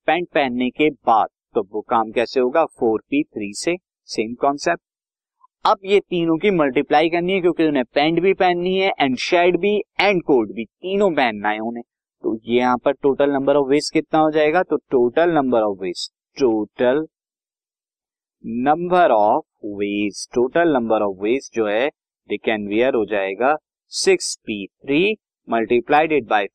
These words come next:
five P three multiplied it by four P three। अब आप simply इन्हें सॉल्व कर लीजिए, जो आंसर आएगा वो आपका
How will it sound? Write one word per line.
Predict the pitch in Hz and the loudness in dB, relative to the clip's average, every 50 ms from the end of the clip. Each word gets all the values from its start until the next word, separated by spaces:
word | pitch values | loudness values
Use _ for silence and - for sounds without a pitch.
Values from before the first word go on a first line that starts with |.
| _ - | _ 0
five | 156 160 175 165 - _ _ - | 0 0 0 -2 -6 _ _ -12
P | 117 104 98 - _ _ _ | -12 -12 -12 -14 _ _ _
three | 147 151 170 185 196 202 - _ _ _ _ - | -2 -2 -2 -2 -2 -4 -6 _ _ _ _ -8
multiplied | 113 110 110 101 117 104 - 151 147 156 170 156 | -8 -6 -4 -4 -4 -2 0 2 2 2 2 0
it | 143 117 98 | -2 0 0
by | - - 143 175 - _ _ _ - | 0 0 0 0 -2 _ _ _ 4
four | 180 190 196 202 196 | 4 6 6 6 4
P | - _ _ - 123 117 123 143 | 2 _ _ -6 -4 -4 -4 -6
three। | - _ _ 123 110 98 - _ _ _ _ _ _ _ _ _ _ - | -8 _ _ -10 -10 -10 -12 _ _ _ _ _ _ _ _ _ _ 2
अब | 202 220 214 | 2 4 4
आप | 185 160 135 - | 4 2 2 0
simply | - - 151 127 120 - 127 123 117 | -4 -4 -4 -4 -2 0 0 0 0
इन्हें | 110 107 107 | -2 -4 -8
सॉल्व | - - - 151 165 175 - | -6 -2 0 2 2 2 2
कर | 190 190 | 0 2
लीजिए, | 190 196 196 170 156 151 | 2 2 2 2 2 0
जो | 120 117 120 | 2 2 2
आंसर | 117 110 107 - - 131 113 | 2 2 0 -2 -2 0 0
आएगा | 113 113 131 123 - 120 | 2 0 0 0 -2 0
वो | 117 117 | 0 0
आपका | 101 95 - _ _ - 131 | -2 -2 -4 _ _ -4 -4